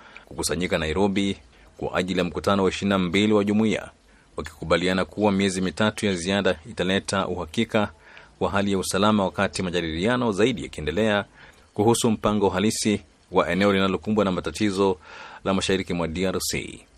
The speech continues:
Mkutano huo ulihudhuriwa na marais Evariste Ndayishimiye wa Burundi,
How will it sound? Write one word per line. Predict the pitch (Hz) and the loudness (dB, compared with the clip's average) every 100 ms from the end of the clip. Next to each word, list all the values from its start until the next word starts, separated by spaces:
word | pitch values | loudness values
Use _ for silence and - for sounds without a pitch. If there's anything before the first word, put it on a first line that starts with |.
| _ - - | _ -20 -18
Mkutano | 73 71 71 69 | -12 -4 -2 0
huo | 98 | 2
ulihudhuriwa | 113 104 95 92 104 110 | 4 2 0 2 4 4
na | 101 | 2
marais | 95 95 98 - - | 2 2 2 -2 -6
Evariste | 92 87 92 - | -2 -2 -2 -4
Ndayishimiye | 87 82 78 82 95 104 | -2 -2 -2 -2 0 2
wa | 107 | 0
Burundi, | 82 78 95 104 98 | -2 -2 -2 -2 -2